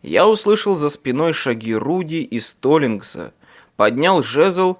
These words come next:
и навёл его кошмару в лоб. «Я сказал, убери от неё руки!» Рот кошмара скривился в улыбке.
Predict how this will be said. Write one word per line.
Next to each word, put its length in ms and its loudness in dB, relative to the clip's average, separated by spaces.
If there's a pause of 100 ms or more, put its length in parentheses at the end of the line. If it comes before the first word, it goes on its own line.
и 160 -10
навёл 400 0
его 240 0
кошмару 680 -2
в 120 -10
лоб. 360 -10 (720)
«Я 360 4
сказал, 720 4
убери 600 2
от 280 0
неё 400 4
руки!» 680 -2 (1160)
Рот 560 2
кошмара 680 2
скривился 720 -6
в 140 -6
улыбке. 680 -12